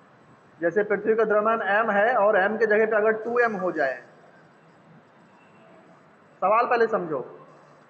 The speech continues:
पृथ्वी का द्रव्यमान दो गुना हो जाए और त्रिज्या आधी हो जाए, मतलब त्रिज्या आर है लेकिन वो त्रिज्या अगर आधी हो जाए यानी आर बटे दो हो जाए,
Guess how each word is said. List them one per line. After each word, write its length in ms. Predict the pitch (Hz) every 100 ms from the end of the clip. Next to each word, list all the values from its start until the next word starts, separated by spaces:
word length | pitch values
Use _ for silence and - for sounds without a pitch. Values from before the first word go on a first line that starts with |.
| - _
पृथ्वी 300 | 190 185 226 254
का 80 | 220
द्रव्यमान 440 | 220 220 233 233
दो 160 | 220 233
गुना 220 | 233 214
हो 160 | 196 196
जाए 140 | 208
और 140 | 240 240
त्रिज्या 420 | 226 220 190 269
आधी 300 | 240 233 269
हो 140 | 247 208
जाए, 200 | 175 147
मतलब 320 | 160 190 226
त्रिज्या 380 | - 202 185 233
आर 400 | 196 196 220 247
है 280 | 208 233 330 - - - _ _ _ _ 185
लेकिन 240 | 196 233
वो 140 | 226 247
त्रिज्या 380 | 480 214 -
अगर 220 | 240 240 247
आधी 360 | 202 208 233
हो 120 | 254 214
जाए 120 | 190
यानी 180 | 202 226
आर 240 | 202 220
बटे 260 | 214 214 226
दो 220 | 196 233 208
हो 140 | 190
जाए, 200 | 156 135